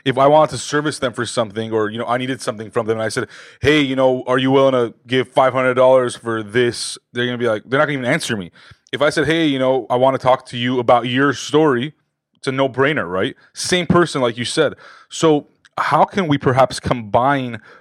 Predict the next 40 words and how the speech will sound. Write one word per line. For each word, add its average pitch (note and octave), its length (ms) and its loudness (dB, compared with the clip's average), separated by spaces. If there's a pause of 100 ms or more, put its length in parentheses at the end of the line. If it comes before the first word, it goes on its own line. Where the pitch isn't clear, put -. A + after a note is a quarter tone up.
the A#2+ 200 -4
good B2+ 360 2
of B2 240 0
a A#2 40 2
nonprofit A#2 760 2
or A#2+ 120 2
the, A2+ 220 2 (140)
or B2+ 100 -2
the C3 80 0
benefits C3+ 540 -2
of A2+ 280 -2
and G#2+ 160 -10
the A2 140 -2
access B2 640 0 (260)
with B2+ 640 0 (280)
the A2+ 140 0
for-profit C#3 640 2
component, A2 500 -4
or, E2 140 -12
you B2 80 -4
know, A#2 240 -2
and B2 140 -4
obviously A#2 340 0
we A2+ 80 -4
call A#2 140 4
that A2+ 120 2
social A#2 300 0
entrepreneur-, G#2+ 340 -2 (160)
entrepreneurship. A2+ 680 -2 (380)
But C#3 140 0
in C#3 140 -6
your D#3 120 -2
experience, C#3 360 -2
how B2+ 260 4
have B2 180 2
you A#2 200 -6
combined G#2+ 640 -4
those G#2 220 0
two - 160 -10
worlds? G#2+ 540 -8